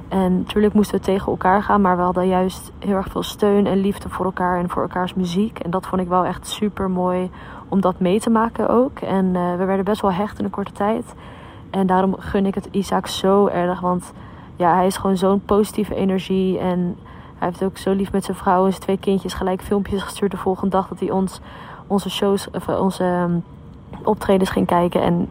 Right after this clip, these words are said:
ja, het is gewoon, er is een hele grote betrokkenheid met elkaar en dat is supermooi. En vanuit het team ook uit Duitsland heb ik echt heel veel respect voor. En je werd zo goed begeleid en er werd heel erg naar je geluisterd. En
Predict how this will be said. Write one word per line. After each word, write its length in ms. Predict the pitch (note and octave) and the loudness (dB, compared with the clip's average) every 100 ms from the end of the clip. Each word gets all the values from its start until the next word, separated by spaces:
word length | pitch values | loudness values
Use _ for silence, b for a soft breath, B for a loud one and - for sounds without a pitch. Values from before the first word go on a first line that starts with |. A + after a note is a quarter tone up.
| - - - | -8 -14 0
ja, 160 | E3+ | 2
het 120 | - F3+ | 2 0
is 60 | |
gewoon, 220 | - G#3+ | 2 4
er 60 | G3+ | 4
is 80 | G3+ | 4
een 60 | |
hele 180 | G3+ G3+ | 4 2
grote 260 | A3 G#3 G3+ | 2 2 2
betrokkenheid 640 | G3 - F#3 F#3+ F3 F3 | 0 -2 0 0 0 0
met 120 | F3+ | -4
elkaar 240 | F3+ F#3 F3+ | -2 0 0
en 60 | |
dat 140 | F3+ F#3 | 0 -4
is 160 | - | -6
supermooi. 600 | - G3 F#3 F3+ F3+ F#3+ | -4 -2 0 0 0 0
En 240 | - F#3 F3 B B B - | 0 0 0 B B B -4
vanuit 220 | - F#3+ | 0 2
het 160 | F#3 - | 0 2
team 200 | A3+ G#3+ | 4 6
ook 320 | G3 F#3+ - - B B - | 6 4 2 -10 B B 0
uit 160 | F3+ | 2
Duitsland 380 | F#3 F#3 - G3 | 4 2 2 -2
heb 100 | F#3+ | -2
ik 60 | F#3+ | -4
echt 300 | - F#3+ - | -6 -6 -2
heel 400 | F#3+ G#3+ G#3+ G#3 | 4 6 6 4
veel 280 | - G3+ G3 | -4 0 0
respect 440 | G3 - G3 F#3 | 0 0 -2 -2
voor. 300 | - F#3+ F#3+ | -4 -2 0
En 460 | F#3+ - F3+ F#3 F3+ B B B | -2 -2 0 0 -2 B B B
je 100 | G3 | 0
werd 160 | F#3+ F#3+ | 0 0
zo 340 | - G#3 B3 | 2 4 4
goed 260 | - - - | 2 -6 -4
begeleid 640 | G3 - G3 F#3 F#3 F#3 | -4 0 2 2 0 0
en 160 | F#3 F#3 | 0 0
er 120 | F3+ | 0
werd 140 | F3+ | -2
heel 280 | F3+ F3+ G#3+ | 0 2 2
erg 120 | A3 | 2
naar 140 | G3+ G3+ | 0 -2
je 80 | A3 | -2
geluisterd. 840 | A3 G#3 G3 F#3+ - - F#3+ F#3 | -2 0 0 -2 -4 -4 -4 -4
En 300 | - F#3 F3+ | -4 -2 -2